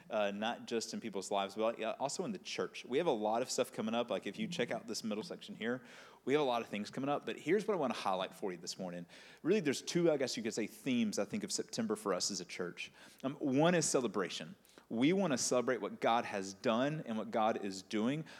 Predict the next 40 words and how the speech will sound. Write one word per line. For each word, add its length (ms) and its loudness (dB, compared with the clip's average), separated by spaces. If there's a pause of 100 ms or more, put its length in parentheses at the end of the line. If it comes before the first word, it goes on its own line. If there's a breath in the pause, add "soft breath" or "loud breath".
(100)
On 140 2
September 360 0
twelfth, 440 6
that's 220 0
gonna 180 2
happen 340 0
in 80 0
a 40 0
couple 320 0
of 80 -2
amazing 340 -2
ways. 340 0
One 240 2
is 140 0
going 260 2
to 80 -6
be, 300 0 (240 loud breath)
we're 80 0
gonna 80 2
be 80 0
doing 220 2
some 160 0
baptisms. 600 0
I 60 2
think 180 -4
we'll 80 4
have 80 2
a 40 -6
slide 320 2
for 140 -4
you 120 2
on 80 0
the 80 -2
screen. 420 0 (260 loud breath)
Some 160 -2
baptisms 540 0
at 120 -2
the 40 -12
Benjins 440 -2
home, 280 -4